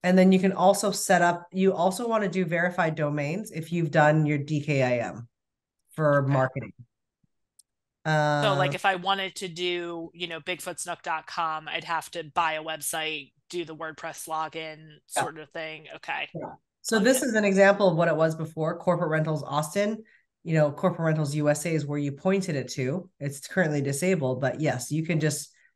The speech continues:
Speaker 1: you know, it's really easy to turn on. You can, um, buy your domain and then you can redirect it to wherever you want to.
Speaker 2: Awesome. Thank you.
Speaker 1: Welcome.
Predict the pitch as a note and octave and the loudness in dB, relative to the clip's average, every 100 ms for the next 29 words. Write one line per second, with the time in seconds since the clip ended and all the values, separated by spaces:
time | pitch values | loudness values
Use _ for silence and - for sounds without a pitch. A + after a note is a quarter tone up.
0 | _ _ _ _ _ D#3+ C#3+ C#3 C#3+ E3+ | _ _ _ _ _ -2 0 0 -2 -2
1 | E3+ F3+ F3+ F#3+ E3+ D#3 D#3+ C#3+ D3 C3+ | 4 8 8 8 4 2 2 0 0 0
2 | A#2+ A2 B2 _ D#3+ D#3+ E3+ D#3 - - | -2 -4 -14 _ -4 0 2 0 -2 -2
3 | C#3+ C3+ C3+ B2 - D3 F3 G3 F#3+ F#3 | 0 2 0 -4 0 2 4 4 6 4
4 | D#3+ D3+ D3+ D3 C#3+ C#3 C#3+ C#3 C3+ C#3+ | 4 0 -2 -4 -2 -2 -2 -4 -4 -2
5 | C#3 B2 B2 B2 - C3+ A#2+ A#2+ A#2 A2 | -2 -2 -4 -8 -6 -2 -2 -2 -4 -8
6 | - - - _ _ _ - E3 - D#3 | -10 -14 -16 _ _ _ -14 -12 -12 -14
7 | D3+ F3 F3 D#3+ D#3 _ _ - _ _ | -14 -14 -10 -10 -10 _ _ -20 _ _
8 | _ G#3 A#3+ A#3+ G3+ G3+ | _ -6 -4 -2 -4 -4